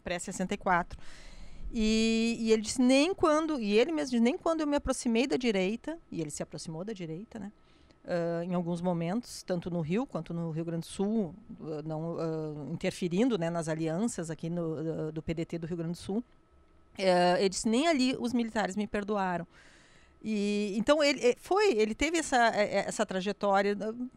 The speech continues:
não por concordar, mas pelo velho pragmatismo, né? Se é com a dire-, é bom, teve a famosa aliança do P D T com o P D S,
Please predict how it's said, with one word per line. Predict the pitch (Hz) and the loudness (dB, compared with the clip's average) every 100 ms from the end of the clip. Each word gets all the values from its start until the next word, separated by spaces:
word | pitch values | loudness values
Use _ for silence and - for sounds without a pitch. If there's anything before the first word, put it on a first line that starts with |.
| - | -6
não | 262 269 285 381 | 2 4 4 4
por | 403 | 2
concordar, | 392 381 392 370 370 | 2 2 2 4 2
mas | 226 | 0
pelo | - 285 359 | -2 -2 0
velho | 392 415 453 | 0 0 0
pragmatismo, | 453 466 466 480 - 440 359 180 160 | -2 -4 -4 -4 2 2 2 -2 -4
né? | 170 202 233 | -4 -2 -2
Se | - - 226 | -4 0 4
é | 233 | 4
com | 254 226 | 2 0
a | |
dire-, | 208 208 | 0 -2
é | 240 | 0
bom, | 359 415 | 0 2
teve | 226 220 | 0 0
a | |
famosa | - 214 185 185 220 | 0 2 4 2 2
aliança | 196 190 254 - | 2 2 2 -2
do | 190 | -4
P | 185 | -2
D | 175 | -2
T | 175 202 - | 0 0 0
com | - 220 196 214 | 0 0 0 -2
o | |
P | 190 165 | -2 0
D | |
S, | 170 196 277 - - | 2 2 0 -4 -12